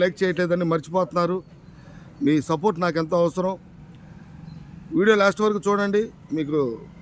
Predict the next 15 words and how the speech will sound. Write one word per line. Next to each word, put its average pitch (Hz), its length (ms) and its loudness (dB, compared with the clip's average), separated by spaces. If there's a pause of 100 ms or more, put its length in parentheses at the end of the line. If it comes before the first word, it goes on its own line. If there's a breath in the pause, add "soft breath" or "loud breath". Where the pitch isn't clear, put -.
నలుగురికి 143 420 0
షేర్ 175 280 0
చేయండి. 160 300 2 (180)
ఇంకా 165 200 0
మన 180 180 0
ఛానల్ 180 360 0
సబ్స్క్రైబ్ 156 380 -4
చేసుకోవద్దు, 165 340 -4
ఖచ్చితంగా 175 400 -4
సబ్స్క్రైబ్ 160 400 -4
చేసుకోండి. 120 360 -6 (460 loud breath)
ఇంకా 135 180 0
లేట్ 214 200 2
చేయకుండా 220 320 0
మార్కెట్ 185 260 -4